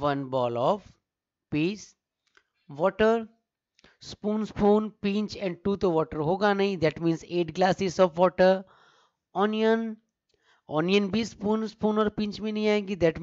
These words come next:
means two onion। Salt, salt सबसे कम डलता है खाने में,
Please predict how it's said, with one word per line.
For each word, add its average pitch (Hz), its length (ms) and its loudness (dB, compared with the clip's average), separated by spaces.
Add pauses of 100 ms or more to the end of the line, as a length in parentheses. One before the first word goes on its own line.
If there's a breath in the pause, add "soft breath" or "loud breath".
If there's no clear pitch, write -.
means 214 380 -4 (680)
two 208 120 2 (120)
onion। 208 440 -2 (640)
Salt, 226 720 4 (960)
salt 233 580 0 (1600)
सबसे 214 320 -2
कम 175 280 2
डलता 131 340 -2
है 110 120 -4
खाने 101 360 -14
में, 98 260 -16